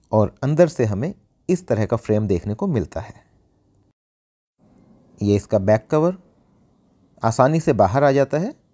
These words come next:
और आप देखिए, इसमें हनीकॉम्ब पैड लगे हुए हैं। पूरा फ्रेम प्लास्टिक से बना हुआ है। इसी तरह कूलर के अंदर भी पूरा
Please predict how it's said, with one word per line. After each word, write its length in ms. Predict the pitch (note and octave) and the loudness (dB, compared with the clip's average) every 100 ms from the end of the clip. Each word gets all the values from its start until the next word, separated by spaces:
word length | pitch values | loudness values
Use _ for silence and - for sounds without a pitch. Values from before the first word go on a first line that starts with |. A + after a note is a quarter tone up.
| _ | _
और 120 | G#2 | -2
आप 120 | G2+ G2+ | 0 0
देखिए, 440 | A2+ A#2 F#3+ A3 _ _ _ _ - | -2 -2 -4 -6 _ _ _ _ -8
इसमें 400 | B2 C3 F#3 - _ _ _ _ _ _ _ - | -6 -2 -2 -2 _ _ _ _ _ _ _ -4
हनीकॉम्ब 460 | A#2+ B2 A#2 B2 | 0 0 0 -2
पैड 260 | A#2 A2+ C3 | 2 0 2
लगे 180 | D3+ D#3+ | 0 0
हुए 240 | D#3 D#3 | 2 0
हैं। 160 | D#3+ F#3+ - _ _ _ _ _ _ _ _ _ _ _ _ _ _ _ _ _ | 0 -4 -10 _ _ _ _ _ _ _ _ _ _ _ _ _ _ _ _ _
पूरा 220 | C#3 E3 F3+ | 2 4 4
फ्रेम 240 | E3+ D#3 | 2 -2
प्लास्टिक 420 | C#3+ G#2 - D3+ | 2 0 0 -8
से 120 | - | -2
बना 180 | D3+ C#3+ | 0 2
हुआ 220 | C#3 C3+ C3+ | 0 0 -2
है। 160 | E3+ - _ _ _ _ _ _ _ _ _ _ _ _ _ _ _ _ _ _ _ _ - | -4 -8 _ _ _ _ _ _ _ _ _ _ _ _ _ _ _ _ _ _ _ _ -4
इसी 220 | B2+ F#3 | 2 2
तरह 300 | F3 D3+ A#3+ - _ _ _ _ _ _ | 2 0 0 -6 _ _ _ _ _ _
कूलर 280 | D3 E3 F#3+ | 2 4 4
के 120 | F3 | 4
अंदर 260 | C3 A#2 A2 | 0 2 0
भी 160 | A#2 B3+ _ _ _ _ _ - | 0 -4 _ _ _ _ _ -6
पूरा 220 | C3 C#3 | 0 2